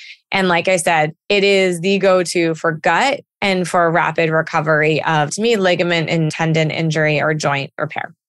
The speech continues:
So we can get that ordered for you as well. Just so you know, all of these can be ordered through one of our compounding pharmacies that we would use and ship directly to your house. And we would walk you through how to use these. And we can do that all virtually around the country, which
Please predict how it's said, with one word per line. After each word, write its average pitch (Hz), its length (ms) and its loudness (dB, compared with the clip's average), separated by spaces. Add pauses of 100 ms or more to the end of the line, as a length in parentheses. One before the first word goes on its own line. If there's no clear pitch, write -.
So 180 280 0 (380)
we 226 160 2
can 247 160 0
get 208 220 -2
that 180 260 -2 (100)
ordered 190 380 0
for 226 140 0
you 220 240 2
as 185 180 0
well. 180 380 2
Just 202 200 -6
so 196 80 0
you 180 180 2
know, 175 180 0
all 175 320 2
of 190 100 0
these 190 220 0
can 196 120 -4
be 180 140 -2
ordered 175 420 0
through 170 360 2 (400)
one 190 180 2
of 185 100 0
our 175 140 2
compounding 175 600 -2
pharmacies 170 520 0
that 170 160 0
we 175 120 0
would 170 180 0
use 165 420 0 (260)
and 190 140 0
ship - 240 0
directly 170 400 0
to 165 160 -2
your 175 100 2
house. 285 340 0
And 220 140 -2
we 202 120 0
would 185 160 0
walk 165 220 0
you 180 120 -2
through 175 160 0
how 165 140 0
to 160 80 0
use 165 320 0
these. 160 400 0 (420)
And 180 100 0
we 180 80 2
can 180 160 -2
do 175 120 0
that 175 180 2
all 165 160 0
virtually 160 400 -2
around 151 220 0
the 156 60 -4
country, 165 380 -2
which 160 360 -4